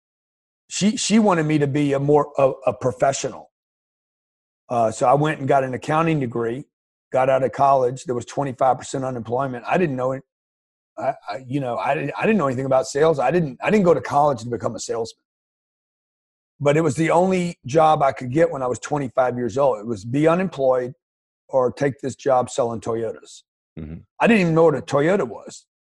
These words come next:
Speaker 1: To, to, th-, this is, this is years ago. Toyota wasn't even, uh, a thing yet. And, um,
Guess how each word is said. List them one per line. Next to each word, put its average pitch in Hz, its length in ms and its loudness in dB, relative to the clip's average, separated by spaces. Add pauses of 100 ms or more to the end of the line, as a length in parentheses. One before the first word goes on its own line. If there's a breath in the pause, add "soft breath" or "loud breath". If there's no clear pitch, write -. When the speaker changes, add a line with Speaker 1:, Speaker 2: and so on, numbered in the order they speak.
(260)
Speaker 1:
To, - 120 -8
to, 131 200 -6
th-, 151 180 -2
this 175 240 2
is, 143 120 -2
this 180 220 2
is 131 140 -6
years 170 240 4
ago. 139 180 -4
Toyota 196 420 4
wasn't 139 260 2
even, 120 340 -6 (840)
uh, 110 400 0 (100)
a - 60 -2 (100)
thing 156 260 -2
yet. 90 220 -10 (1040)
And, 127 580 -2 (120)
um, 117 580 -4